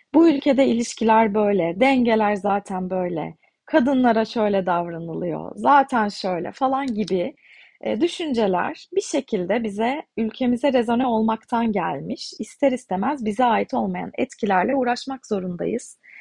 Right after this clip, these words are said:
Üç tık yapalım. İlginç oldu bu kaynak. Şimdi olgulara bakalım. Neler yaşanıyor ya da yaşanan neler bizi etkiliyor, bunu öğreneceğiz.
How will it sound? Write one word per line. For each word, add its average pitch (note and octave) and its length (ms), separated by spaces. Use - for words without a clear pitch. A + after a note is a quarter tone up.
Üç F4 220
tık - 180
yapalım. A3 520
İlginç A3+ 440
oldu F#3 580
bu G3+ 120
kaynak. F#3+ 580
Şimdi E4+ 240
olgulara D#4 540
bakalım. A#3 500
Neler C4+ 280
yaşanıyor G3 840
ya A#3 160
da C#4+ 60
yaşanan C4+ 540
neler A#3+ 340
bizi G#3 180
etkiliyor, B3 540
bunu A3 220
öğreneceğiz. D#3 920